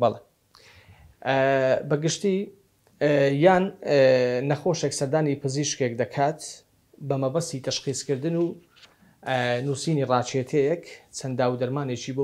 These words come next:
Speaker 2: بنووسێ بۆ ئەوەی، ئە، چاک ببێتەوە. هەندێک جار هەیە ئەو پزیشکە ڕەنگ-، ڕەنگە تووشی هەڵە دەبێ، ناتوانێت تەشخیصی نەخۆشەکە بکات.
Speaker 1: بەڵێ.
Speaker 2: بۆ نمونە پێویستی بە دەرمانێکە،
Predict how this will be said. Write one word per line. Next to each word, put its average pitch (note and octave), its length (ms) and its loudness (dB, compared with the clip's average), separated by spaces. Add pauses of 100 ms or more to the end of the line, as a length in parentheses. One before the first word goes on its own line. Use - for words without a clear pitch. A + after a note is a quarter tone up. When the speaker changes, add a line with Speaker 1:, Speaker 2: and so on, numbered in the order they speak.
Speaker 2:
بنووسێ C#3+ 380 -10
بۆ C3+ 140 -4
ئەوەی، D#3 260 -2 (1400)
ئە، C#3 120 2 (200)
چاک F3 220 2
ببێتەوە. A2 480 -4 (800)
هەندێک F#3+ 280 2
جار C#3 200 4
هەیە B2 160 0
ئەو G#3+ 180 4
پزیشکە D3+ 480 0 (480)
ڕەنگ-، D3 300 -2 (180)
ڕەنگە C#3 360 0
تووشی D#3+ 380 -6
هەڵە D3 260 2
دەبێ، C3 220 -2 (340)
ناتوانێت C#3+ 500 -2
تەشخیصی D#3 500 -4
نەخۆشەکە B2 520 -8
بکات. - 300 -16 (340)
Speaker 1:
بەڵێ. A2+ 180 -2 (360)
Speaker 2:
بۆ E3+ 160 8
نمونە D#3+ 280 0 (120)
پێویستی F3 540 0
بە D3+ 120 6 (920)
دەرمانێکە، D3 680 4